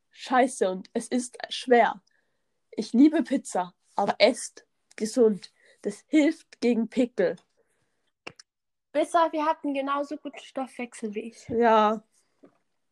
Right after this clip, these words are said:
Speaker 1: Jola hat wirklich einen guten.
Speaker 2: Zu gut.
Speaker 1: <laughs> Die kannst du.
Speaker 2: Ich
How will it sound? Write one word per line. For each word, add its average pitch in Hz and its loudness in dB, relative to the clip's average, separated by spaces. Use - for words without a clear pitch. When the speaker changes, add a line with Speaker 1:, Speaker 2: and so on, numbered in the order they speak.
Speaker 1:
Jola 277 6
hat 220 2
wirklich 226 -2
einen 233 0
guten. 220 -4
Speaker 2:
Zu - -6
gut. 320 6
Speaker 1:
<laughs> 508 -8
Die 311 2
kannst 277 2
du. 269 -8
Speaker 2:
Ich 277 -2